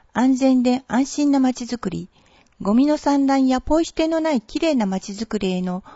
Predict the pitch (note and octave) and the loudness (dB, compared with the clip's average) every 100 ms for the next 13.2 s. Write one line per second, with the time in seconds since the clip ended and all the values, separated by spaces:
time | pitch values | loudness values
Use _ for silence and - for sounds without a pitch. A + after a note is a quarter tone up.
0 | - - F3 - C4+ C4+ C4+ C4 B3 B3 | -20 -14 -8 0 2 2 -2 0 0 -2
1 | - E4 E4 - G3+ F#3 F#3+ - F3+ F3+ | -6 -6 -6 -4 -2 -2 -4 -6 -8 -6
2 | F3 F3 - _ _ _ _ _ _ _ | -8 -10 -16 _ _ _ _ _ _ _
3 | _ - B3+ B3 B3 B3 - - _ - | _ 2 2 4 2 0 -4 -20 _ -8
4 | E4+ E4+ C#4 G#3+ F#3 F#3 F#3+ G3 F3+ F#3 | -2 2 2 2 0 -2 -2 -4 -4 -6
5 | F#3 F3 F3 E3 F#3 _ _ _ F#3+ B3 | -4 -4 -4 -6 -10 _ _ _ 0 0
6 | C#4+ D4 C#4+ C4+ - C4 B3+ B3 G3 F3 | 2 2 2 0 0 2 2 0 -2 -6
7 | F3 - - _ - F3+ B3 B3 A3+ A3 | -8 -12 -20 _ -6 0 2 2 0 -2
8 | A3 _ _ _ - C4+ D4+ - D4+ C#4+ | -2 _ _ _ -2 0 0 -2 -2 0
9 | C4 G3 F3 E3 - _ _ _ C#4+ D#4 | 0 -2 -6 -10 -12 _ _ _ -4 -4
10 | D#4 D#4+ D#4+ D4+ D#4 D#4+ D4+ - G3+ F#3 | 0 0 0 -2 -4 -4 -4 0 0 -2
11 | F#3 G3 G#3+ C#4 B3+ F#3 F#3 F3+ F3+ F3 | -4 -4 -2 0 0 0 -2 -4 -4 -6
12 | F#3 - _ _ - - - A3+ - F3+ | -8 -16 _ _ -6 -4 -2 -4 -4 -12
13 | - - | -16 -20